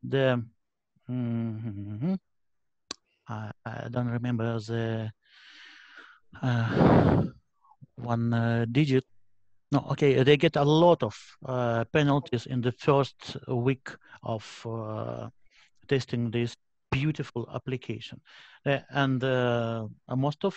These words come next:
uh, Moscow, uh, Moscow citizens, uh, they, they are feeling that it's, uh, some points of digital concent-, uh, concentration camp, uh, already came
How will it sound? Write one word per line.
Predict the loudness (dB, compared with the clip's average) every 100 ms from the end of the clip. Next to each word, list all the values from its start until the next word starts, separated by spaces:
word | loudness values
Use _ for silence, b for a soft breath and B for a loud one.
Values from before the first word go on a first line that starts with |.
| -6
uh, | -4 -2 -2 -2 -4
Moscow, | -2 -2 -6 -10 -6 -4
uh, |
Moscow | -4 -4 -4 -4 -4 -4
citizens, | -8 -10 -8 -8 -10 B B B B
uh, | -6 -4
they, | -2 -2 0 -2 -4 -8 -20 _ _ _
they | -8 -6
are |
feeling | -6 -4 -2 -2 0
that | 0 -2
it's, | -6 -10 _ b b _
uh, | -8 -4 -4 -4 -10 _
some | -6 -2 -2 -4 _ _ _ _ _ _ _ _ -6
points | -2 0 -2 -6
of | -2 -2 -4 -4
digital | -2 0 0 -2
concent-, | -2 -4 -4 -8 -8 -8
uh, | -6 -6
concentration | -6 -4 -4 -4 -4 -4 -6
camp, | -4 -2 -4 -8 B B B -2
uh, | 2 4 4 0 -4 _
already | 0 2 4 2 2 4 2 0 _ _ _
came | -2 0 0 -2 -4 -8